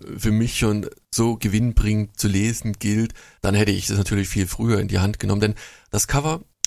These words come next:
zeigt eine weibliche Geige, Violine, also ein Streichinstrument, was sehr weibliche Kurven hat und man hier eigentlich schon eindeutig sieht, dass dieses Cover von Gabriel Bá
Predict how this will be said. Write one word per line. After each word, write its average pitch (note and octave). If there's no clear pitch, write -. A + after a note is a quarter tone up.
zeigt -
eine G2+
weibliche A2+
Geige, G#2
Violine, G#2
also F#2
ein G2
Streichinstrument, G2+
was F#2+
sehr G2
weibliche F#2+
Kurven G#2+
hat F#2+
und G2+
man A2
hier A2+
eigentlich G#2+
schon G#2+
eindeutig G2+
sieht, G#2
dass G2+
dieses G#2
Cover G2
von F#2+
Gabriel G2
Bá G2